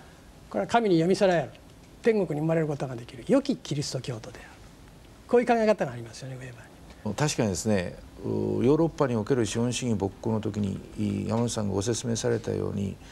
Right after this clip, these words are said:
Speaker 2: ただ自分はひたすら努力するだけ
Speaker 1: うん。
Speaker 2: という、こういう絶対的な神がありますね。
Speaker 1: うん。
Speaker 2: で、ヨーロッパの場合はその神っていうものはまさに市場、マーケットであって、
Speaker 1: うん。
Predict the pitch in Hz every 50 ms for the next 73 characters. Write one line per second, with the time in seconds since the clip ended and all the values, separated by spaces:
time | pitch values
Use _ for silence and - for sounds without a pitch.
0 | - - - - - - - - - - 226 226 180 - - - - - - -
1 | 117 120 120 117 127 139 127 - - 147 - - 214 160 135 131 127 120 117 -
2 | - 101 92 80 - - - 156 147 143 135 131 127 - - - 185 185 - -
3 | - - 214 185 151 170 - - 233 233 214 214 208 202 190 185 - - - -
4 | - - - - - 127 113 160 151 - 180 160 160 151 143 131 - 143 139 127
5 | 98 92 - 101 95 90 - - 160 151 143 143 131 - - - - - - -
6 | - 185 180 160 - - - - - - - - - - - - - 131 160 175
7 | 185 170 180 165 143 123 113 110 - - 170 185 185 - - - - - 208 208
8 | 208 196 - - - - 175 156 165 165 151 120 120 135 - 151 131 107 - -
9 | - - - - 123 107 147 151 131 123 120 - - - 131 147 143 - - 113
10 | - - 87 - 165 165 165 156 147 101 98 98